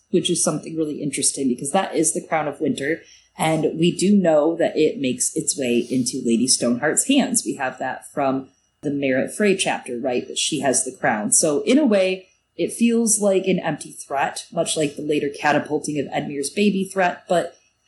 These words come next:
how does that move into Lady Stoneheart and Feast? Ryman gets sent back to the twins after this with three knights and twelve men-at-arms. They are hanged at Fairmarket between Jamie six and seven. Jamie learns this next chapter at Riverrun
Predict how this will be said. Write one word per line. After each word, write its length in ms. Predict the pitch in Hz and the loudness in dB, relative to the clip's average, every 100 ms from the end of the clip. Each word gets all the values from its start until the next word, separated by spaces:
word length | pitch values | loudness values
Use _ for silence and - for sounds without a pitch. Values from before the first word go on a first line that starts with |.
| - | 0
how 140 | 247 | 2
does 200 | 254 311 | 4 2
that 220 | 311 269 | 2 2
move 320 | 185 185 240 262 | 2 4 2 0
into 200 | - 196 | 0 2
Lady 260 | 208 190 190 | 2 0 0
Stoneheart 580 | - 196 190 190 220 233 | -2 0 0 2 2 4
and 160 | 226 | 4
Feast? 500 | - 254 247 - - - _ - | 4 2 2 -2 -4 -18 _ 0
Ryman 360 | 208 247 262 | 4 6 6
gets 240 | 247 214 - | 4 2 2
sent 220 | 196 - | 2 0
back 240 | 175 170 | -4 -4
to 60 | - | -8
the 120 | 175 | -8
twins 480 | - 147 135 202 - | -2 0 2 0 0
after 280 | 156 139 151 | -4 -4 -4
this 320 | 135 131 - | -4 -4 -2
with 180 | 160 - | -4 -6
three 200 | 190 233 | 2 4
knights 440 | 208 156 165 - - | 4 2 0 0 0
and 120 | 165 | -4
twelve 380 | - 131 135 147 | -2 -2 -2 -2
men-at-arms. 880 | 135 135 131 123 117 127 - - _ _ - | -2 -2 -4 -4 -4 0 -2 -4 _ _ -2
They 160 | 180 | 0
are 140 | 175 185 | 2 0
hanged 480 | - 147 139 208 220 | 0 -2 2 2 0
at 200 | 170 - | -6 -8
Fairmarket 720 | - 135 139 147 156 214 220 - | -6 -4 -4 -4 -2 -2 -2 -6
between 380 | - 165 156 | -6 -4 -2
Jamie 340 | 131 139 143 139 | -2 -2 0 2
six 340 | - 131 - | 2 0 -2
and 120 | 139 | 0
seven. 420 | - 120 107 - - _ _ _ _ | 0 0 -4 -12 -20 _ _ _ _
Jamie 360 | - 208 214 202 | 2 4 4 2
learns 340 | 226 294 277 | 4 4 4
this 300 | 190 226 - | 2 0 0
next 260 | 156 147 - | -4 -4 -2
chapter 400 | - 147 135 151 | 0 -2 0 -2
at 140 | 139 170 | 0 2
Riverrun 600 | 247 247 233 233 233 | 0 2 2 4 4